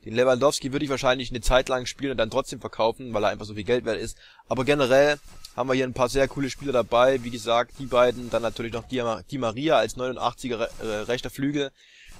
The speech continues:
Handanovic als fünfundachtziger, äh, Handanovic, Lloris als fünfundachtziger Torwart, der auch einiges wert ist. Und so ein Spieler wie Bonucci und Cannat könnten wir auch theoretischerweise in unser Serie A-Team packen.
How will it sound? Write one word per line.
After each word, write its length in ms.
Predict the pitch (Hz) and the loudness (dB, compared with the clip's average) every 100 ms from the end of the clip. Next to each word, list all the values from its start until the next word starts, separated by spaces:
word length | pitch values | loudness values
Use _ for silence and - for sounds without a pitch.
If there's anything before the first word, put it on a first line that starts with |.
| - | -6
Handanovic 720 | 120 123 127 147 131 135 - | -4 6 6 6 2 -2 -4
als 160 | 117 | -8
fünfundachtziger, 920 | - 143 127 123 - 131 120 113 110 - _ _ _ - _ _ _ | -6 -6 -2 -2 -2 -4 2 4 2 -2 _ _ _ -10 _ _ _
äh, 80 | |
Handanovic, 720 | - 95 98 101 95 98 - - _ - _ | -12 -6 -6 -6 -6 -10 -10 -18 _ -16 _
Lloris 540 | 107 120 117 160 170 | 0 0 2 -2 -2
als 200 | - 113 | -2 -2
fünfundachtziger 680 | - 147 135 123 - 123 113 | -2 -6 0 0 0 -8 -8
Torwart, 440 | - 151 143 139 - _ _ _ _ | -2 0 2 0 0 _ _ _ _
der 160 | - 117 | -4 -4
auch 80 | |
einiges 380 | 117 127 131 117 | 0 -2 -2 -4
wert 240 | 110 127 123 | 2 2 2
ist. 320 | 120 117 - _ _ _ | -6 -6 -14 _ _ _
Und 460 | _ 117 117 117 110 | _ -2 0 -2 -2
so 80 | 120 | -4
ein 100 | 117 | -4
Spieler 300 | - 147 135 | -2 0 0
wie 80 | |
Bonucci 540 | 123 117 131 147 143 123 | 0 0 0 -2 -4 -4
und 260 | 117 117 | -6 -8
Cannat 480 | - 117 113 120 131 | -2 -2 2 4 4
könnten 240 | 135 127 123 | -2 -8 -6
wir 100 | 107 | -6
auch 100 | 107 | -4
theoretischerweise 680 | 120 110 123 123 107 110 | -6 -2 -2 0 2 0
in 60 | 110 | -2
unser 160 | 101 | -10
Serie 280 | 101 113 104 | -4 -2 2
A-Team 320 | 101 - 131 | 2 0 -6
packen. 340 | 110 113 135 | -4 -4 -6